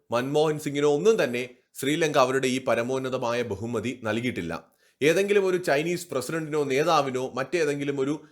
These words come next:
പ്രധാനപ്പെട്ട രാജ്യത്തിന്റെ ഭരണാധികാരിക്കോ ഇത് നൽകിയിട്ടില്ല. എനിക്ക് തോന്നുന്നു,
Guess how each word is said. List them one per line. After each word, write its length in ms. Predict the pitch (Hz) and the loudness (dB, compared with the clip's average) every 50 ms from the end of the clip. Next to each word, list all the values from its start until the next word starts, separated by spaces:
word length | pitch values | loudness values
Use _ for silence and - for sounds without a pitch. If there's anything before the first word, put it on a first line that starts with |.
| - | 0
പ്രധാനപ്പെട്ട 520 | 139 147 151 165 170 185 196 170 175 175 185 | 2 4 4 4 4 4 2 0 0 0 0
രാജ്യത്തിന്റെ 560 | 160 151 147 147 147 147 143 151 151 151 151 | 2 4 4 4 2 2 -2 -2 -2 -2 -2
ഭരണാധികാരിക്കോ 840 | 131 123 123 120 123 143 143 147 147 139 139 131 127 120 127 139 135 | -2 -4 -6 -4 -2 -2 -2 -2 0 0 0 0 0 -2 -4 -4 -4
ഇത് 180 | 127 139 156 165 | -4 -4 -4 -2
നൽകിയിട്ടില്ല. 520 | 160 170 175 170 143 113 101 92 95 95 - | -2 0 0 -2 -2 -4 -4 -4 -4 -4 -4
എനിക്ക് 240 | 120 135 135 143 139 | -4 -4 -2 -2 0
തോന്നുന്നു, 420 | 143 135 135 131 139 147 143 - | 0 0 0 0 -2 -4 -6 -8